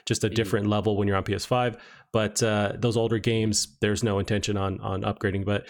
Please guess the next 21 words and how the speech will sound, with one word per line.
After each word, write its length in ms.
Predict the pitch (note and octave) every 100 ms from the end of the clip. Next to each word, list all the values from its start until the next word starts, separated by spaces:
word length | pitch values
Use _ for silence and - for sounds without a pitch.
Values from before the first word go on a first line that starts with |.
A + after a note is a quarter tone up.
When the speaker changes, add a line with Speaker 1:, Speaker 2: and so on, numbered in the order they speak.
| -
Speaker 1:
at 80 | B2+
the 60 | A#2+
same, 200 | D#3 C#3
I'm 120 | D3
in 80 | C3+
the 60 |
same 200 | B2 C3
boat 180 | B2 B2+
where 120 | A2+
it's 120 | G#2+
like, 180 | A2+ G#2
that 180 | A#2+ C3+
doesn't 240 | C#3 C3+
really 260 | B2 B2 A#2
turn 240 | G#2+ B2+
me 80 | A2
off. 300 | G#2+ C#3 A#2+
You 80 | A#2
know, 80 | G#2+
I 80 | G#2
want 420 | G#2 A2+ A2+